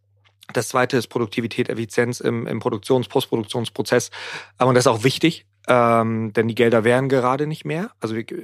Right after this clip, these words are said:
es gibt nicht keinen wachsenden Topf im Content-Bereich gerade, auch im Marketing-Bereich, das hatten wir vorhin.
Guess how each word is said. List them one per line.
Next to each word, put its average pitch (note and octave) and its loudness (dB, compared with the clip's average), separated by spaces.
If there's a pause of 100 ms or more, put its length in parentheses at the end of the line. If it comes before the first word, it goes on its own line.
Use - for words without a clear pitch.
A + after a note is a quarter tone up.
es A2+ -14
gibt - -8
nicht C#3 -4
keinen B2 0
wachsenden - -2
Topf - -6
im A#2+ -4
Content-Bereich C#3+ -4
gerade, D3 0
auch C3 0
im B2 -2
Marketing-Bereich, C3+ -4
das - -6
hatten C3 -4
wir B2+ -4
vorhin. C#3+ -2